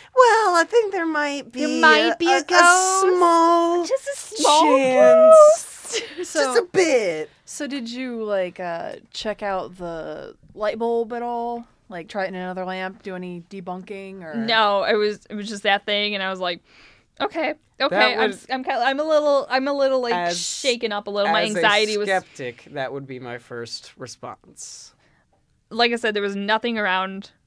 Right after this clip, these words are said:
Speaker 2: this lamp. It was a ve-, it was ki-, and, like, several times I was having trouble tapping it correctly
Speaker 3: Mm-hmm.
Speaker 2: 'cause, like, you had to tap in a specific place, and you had to tap it hard enough.
Speaker 1: With your finger.
Speaker 2: With your finger. Nothing else could turn it on.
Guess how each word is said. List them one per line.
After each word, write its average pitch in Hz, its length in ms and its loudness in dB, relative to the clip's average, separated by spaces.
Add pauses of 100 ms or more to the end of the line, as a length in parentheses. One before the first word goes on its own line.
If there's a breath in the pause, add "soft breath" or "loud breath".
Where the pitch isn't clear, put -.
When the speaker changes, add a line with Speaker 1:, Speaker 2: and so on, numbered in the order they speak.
(100)
Speaker 2:
this 190 420 -10
lamp. 196 540 -6 (600 soft breath)
It 214 60 -4
was 208 140 0
a 208 40 -2
ve-, 214 180 -4 (100)
it 247 80 -4
was 277 160 -8
ki-, - 340 -6 (480 soft breath)
and, 247 100 -6
like, 240 160 -4
several 247 260 -2
times 226 340 -6
I 202 140 2
was 208 220 -2
having 202 380 -2
trouble 190 460 -6
tapping 220 480 -6
it 262 220 -6
correctly 359 520 -6 (160)
Speaker 3:
Mm-hmm. 170 200 -14 (120)
Speaker 2:
'cause, 220 180 -6
like, 202 200 -2
you 208 80 -6
had 196 100 -6
to 196 60 -16
tap 196 200 -4
in 190 120 -10
a 185 60 -12
specific 240 840 -8
place, 233 540 -4 (300 soft breath)
and 208 140 -8
you 208 60 -6
had 196 100 -6
to - 80 -20
tap 196 220 -8
it - 220 -10
hard 240 340 0
enough. - 480 -10
Speaker 1:
With 143 240 -10
your 127 100 -10
finger. 139 560 -12
Speaker 2:
With 220 220 -2
your 196 80 -4
finger. 262 480 -4 (520 soft breath)
Nothing 247 340 0
else 196 420 -4
could 190 260 -8
turn 180 220 -8
it 151 80 -8
on. 160 320 -12